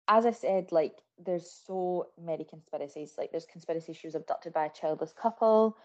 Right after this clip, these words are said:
There's obviously the parents' conspiracy. There's actually one that's came out that there was, like, road buildings and road works behind the hotel, and there's rumours that she potentially, like, went out,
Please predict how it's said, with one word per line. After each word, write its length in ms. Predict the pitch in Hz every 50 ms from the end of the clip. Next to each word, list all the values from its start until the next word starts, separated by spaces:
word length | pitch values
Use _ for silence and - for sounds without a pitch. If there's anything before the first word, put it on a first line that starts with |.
| _ _ _ _ _
There's 200 | - 165 156 -
obviously 280 | 151 139 143 135 - -
the 80 | - -
parents' 460 | _ - - 208 208 202 208 208 -
conspiracy. 920 | _ - 202 - - 202 190 196 196 190 - - 190 185 185 185 185 185 _ _ _ _ _ _ -
There's 200 | - 190 185 180
actually 300 | 196 185 165 - - 185
one 100 | 190 190
that's 160 | 190 147 -
came 220 | _ - - 190 180
out 180 | 180 170 170
that 260 | 185 175 170 165 - _ _ _ _ _ -
there 120 | 180 175
was, 140 | 170 170 170
like, 120 | 190 190 -
road 320 | 165 175 190 202 202 196
buildings 600 | - 185 185 190 196 190 185 185 202 202 196 208
and 160 | 202 - 175 170
road 200 | 175 185 190 180
works 500 | 190 208 208 - _ _ _ _ _ _ _ _
behind 340 | - 180 - 185 180 180 180
the 60 | 196
hotel, 500 | 185 180 180 - 202 190 196 214 226 - -
and 100 | - 175
there's 300 | 170 170 170 170 - _ _ _ _ _ -
rumours 320 | 190 190 185 180 175 175
that 120 | - -
she 120 | - - 170
potentially, 420 | - - - 175 160 - - 175
like, 160 | 170 165 -
went 280 | - 165 175 170 160 -
out, 300 | - 170 185 196 180 -